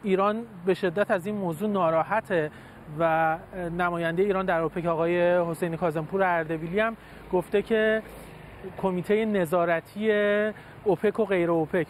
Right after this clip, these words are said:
کمیته نظارت بر بازار نفت، چراغ سبز نشون داده از همون بهار امسال به تولید کننده هایی که ظرفیت بلا استفاده داشتن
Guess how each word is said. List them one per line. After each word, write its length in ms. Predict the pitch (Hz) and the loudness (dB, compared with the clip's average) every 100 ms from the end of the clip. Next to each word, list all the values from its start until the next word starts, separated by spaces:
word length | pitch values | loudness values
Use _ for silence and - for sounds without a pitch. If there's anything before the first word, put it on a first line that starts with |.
| - | -6
کمیته 320 | - 165 190 | -6 -4 -2
نظارت 440 | 185 170 160 160 160 | 0 0 2 0 2
بر 180 | 180 160 | 0 0
بازار 480 | 165 156 160 160 | 0 0 0 0
نفت، 380 | 160 170 190 220 - - - - - - 196 165 | -2 -2 -2 -4 -14 -20 -20 -20 -18 -6 -4 -2
چراغ 420 | 208 190 185 180 | 2 4 4 0
سبز 420 | - 214 240 220 202 - - - - | -2 0 0 -2 -16 -20 -20 -18 -4
نشون 360 | 190 202 226 | -2 -2 0
داده 200 | 220 214 | 0 2
از 160 | 202 190 | 0 0
همون 380 | 220 220 220 220 - - - | -2 0 -2 -6 -14 -20 -2
بهار 300 | 202 196 208 | 0 2 2
امسال 480 | 208 202 190 208 202 | 2 -2 -2 0 0
به 280 | 185 196 196 - - - | 0 0 0 -8 -20 -2
تولید 300 | 180 180 - | 0 0 -2
کننده 400 | 185 170 170 170 | -2 -2 0 0
هایی 140 | 180 | 0
که 100 | 190 | -2
ظرفیت 600 | 165 175 165 - 180 170 | 0 0 0 -2 -4 -2
بلا 280 | 180 170 165 | 0 2 2
استفاده 520 | 160 - 165 180 165 | 0 -2 -2 0 -2
داشتن 460 | 165 160 - 180 | -2 -2 -2 -4